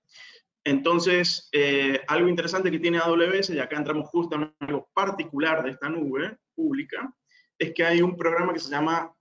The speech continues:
E M P, ¿bien? Es el programa de migración de la finalización de soporte para Windows Server. En este caso estamos hablando de Windows Server, ¿no? Y es un programa, es uno de los tantos programas que tiene A W S,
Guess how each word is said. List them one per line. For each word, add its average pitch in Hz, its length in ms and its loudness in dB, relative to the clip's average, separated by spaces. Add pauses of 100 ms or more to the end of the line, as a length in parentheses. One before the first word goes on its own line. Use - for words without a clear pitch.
E 165 380 0 (120)
M 156 560 0
P, 131 300 0 (420)
¿bien? 139 180 0
Es 147 160 0
el 127 120 -2
programa 180 440 0
de 156 140 2
migración 156 1080 -2 (240)
de 139 120 2
la 135 100 0
finalización 143 720 -2
de 185 80 0
soporte 185 760 -2
para 185 280 2
Windows 160 400 2
Server. 110 260 -8
En 113 80 -20
este 127 160 -10
caso 127 120 -8
estamos 131 220 -8
hablando 123 240 -4
de 123 60 -6
Windows 123 320 -10
Server, 117 180 -12 (180)
¿no? - 200 -8 (720)
Y 165 360 4 (800)
es 165 180 2
un 185 180 2
programa, 190 420 2
es - 80 -6
uno 185 120 2
de 175 80 4
los - 140 -4
tantos 208 300 -4
programas 139 420 -4
que 135 80 -10
tiene 135 580 -2
A 123 60 -2
W 151 340 0
S, 170 380 -8